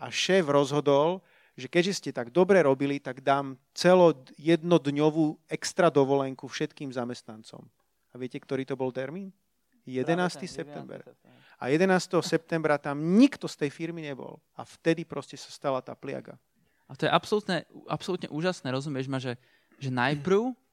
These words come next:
Speaker 2: si z toho úplne naštvaný, a že jak sa to nemohlo stať,
Speaker 1: Hmm.
Speaker 2: a na druhý deň to je vec, ktorá ti zachráni život.
Speaker 1: Hmm.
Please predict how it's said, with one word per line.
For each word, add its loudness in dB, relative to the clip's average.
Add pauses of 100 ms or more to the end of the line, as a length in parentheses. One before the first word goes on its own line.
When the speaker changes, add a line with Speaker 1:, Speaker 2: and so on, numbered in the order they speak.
(160)
Speaker 2:
si -10
z -12
toho -2
úplne -2
naštvaný, -4 (420)
a -14
že -6
jak 0
sa -18
to -6
nemohlo 0
stať, -6 (220)
Speaker 1:
Hmm. -14
Speaker 2:
a -8
na 0
druhý 0
deň -4 (720)
to -6
je -2
vec, -4
ktorá -4
ti -12
zachráni -6
život. -10 (4000)
Speaker 1:
Hmm. -6